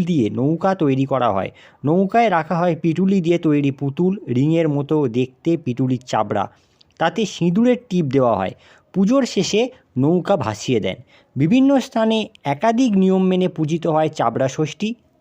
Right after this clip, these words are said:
তবে এই দিন সব মায়েরা মা ষষ্ঠীর পুজো করে থাকেন। মা ষষ্ঠীর পুজো করেন, সন্তানের মঙ্গল কামনা করে থাকেন,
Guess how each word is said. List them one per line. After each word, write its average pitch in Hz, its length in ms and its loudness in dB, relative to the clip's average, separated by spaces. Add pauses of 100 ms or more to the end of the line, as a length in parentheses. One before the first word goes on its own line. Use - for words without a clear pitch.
তবে 151 240 2 (360)
এই 214 200 2
দিন 202 220 2 (460)
সব 208 240 2
মায়েরা 160 540 0
মা 135 280 0
ষষ্ঠীর 156 580 -2
পুজো 147 340 0
করে 123 200 -2
থাকেন। 101 340 -6 (420)
মা 147 180 0
ষষ্ঠীর 180 480 -4
পুজো 151 300 -2
করেন, 180 320 0 (100)
সন্তানের 160 720 -2
মঙ্গল 139 440 0
কামনা 143 460 0
করে 156 240 -2
থাকেন, 156 320 -2